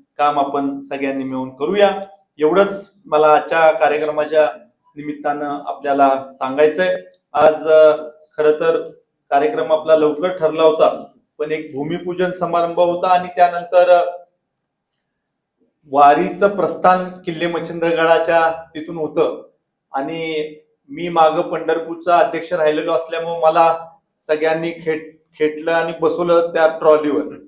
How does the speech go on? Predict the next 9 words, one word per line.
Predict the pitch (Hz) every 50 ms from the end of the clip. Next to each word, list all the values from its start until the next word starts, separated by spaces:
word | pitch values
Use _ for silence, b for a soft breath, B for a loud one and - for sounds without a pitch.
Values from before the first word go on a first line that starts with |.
| _ _ _ _ _ _
आणि | - 160 147 156
म्हटलं | 160 160 151 - 156 160
की | 156 170 170
रिंगण | 156 160 156 160 170 175 175
चालू | 175 180 175 170 170
होईपर्यंत | 170 175 170 175 170 170 165 165
तुम्ही | 165 170 170 160
जायचं | 160 160 151 151 147 151 139
नाही. | 113 98